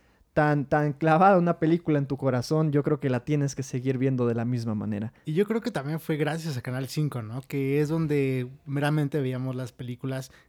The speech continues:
Speaker 2: de, pues, los noventa, todas dobladas al español, y que también había actores icónicos, ¿no? Como Robin Williams y que,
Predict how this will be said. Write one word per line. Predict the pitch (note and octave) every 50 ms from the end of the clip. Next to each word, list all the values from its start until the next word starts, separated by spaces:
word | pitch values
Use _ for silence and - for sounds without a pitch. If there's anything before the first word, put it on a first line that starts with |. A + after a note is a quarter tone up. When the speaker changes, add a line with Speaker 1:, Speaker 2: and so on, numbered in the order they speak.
| _ _ _ _
Speaker 2:
de, | C3+ B2 A#2+ A#2+ A#2 A#2 A#2 A#2 A#2 A#2 A#2 A#2+ B2 A#2+ A#2+ A#2 A#2+ - _ _ -
pues, | D#3 C#3 C3
los | C#3 C#3+ C3
noventa, | D#3 D#3+ D#3+ E3+ D#3 C#3+ C3+ D3+ E3+ F#3+ F3+ - -
todas | - D3+ C3+ C3+ C3+
dobladas | D3 C#3+ C3 C3 B2+ C3 B2+ C3+
al | C#3+ C#3+
español, | C3+ - - E3+ E3 E3+ D#3+ E3 F3+ - - - - - _ _ _
y | D3+ C#3+
que | - D3+
también | - D3 C3+ C#3+ D3+ E3+ G3+
había | G#3 F#3 E3 D#3+ E3
actores | E3 E3 - E3 D3+ D3 D#3+ F3+ F3 - - - _ _ _ _
icónicos, | C#3 - - D3 D3 D#3 D3+ A#2+ - A#2 A2 G#2+ G#2
¿no? | A#2 B2 C#3+ E3 D#3+
Como | - - B2+ A#2+ A#2
Robin | A#2 C3 C3 B2 B2+ C3+ B2 C3 C3+ C#3
Williams | D3 D#3 D3 C#3+ C#3+ C3+ C3+ C3+ B2+ -
y | B2 A#2 A2
que, | - _ A#2+ A#2 A#2 A#2 A#2+ A#2 A#2